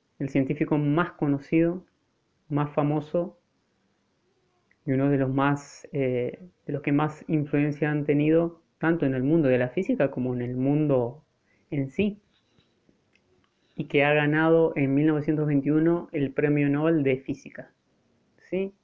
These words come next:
Seguramente lo conozcas, Albert Einstein es una persona muy conocida. ¿Qué decía Albert Einstein? Estas palabras: "El efecto compuesto es la octava maravilla del mundo.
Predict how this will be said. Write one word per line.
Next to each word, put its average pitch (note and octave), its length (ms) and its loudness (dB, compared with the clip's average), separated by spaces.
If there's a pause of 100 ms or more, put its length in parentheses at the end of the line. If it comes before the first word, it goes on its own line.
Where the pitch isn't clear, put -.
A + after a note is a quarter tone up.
Seguramente D3+ 560 4
lo B2 120 -2
conozcas, B2+ 340 -6
Albert C3+ 280 -2
Einstein C3+ 240 -4
es - 20 -4
una C3 120 -4
persona B2+ 380 -10
muy C3 300 0
conocida. - 440 -14 (1080)
¿Qué F#3+ 120 6
decía F#3+ 360 4
Albert F3 240 6
Einstein? D3+ 520 -2 (640)
Estas E3 280 -2
palabras: C#3 520 0 (1900)
"El D3 120 2
efecto F#3+ 380 2
compuesto F3+ 720 2
es F3+ 320 -2
la D3+ 220 2
octava F#3 400 2
maravilla D#3+ 500 2
del D3+ 160 4
mundo. C3 480 -4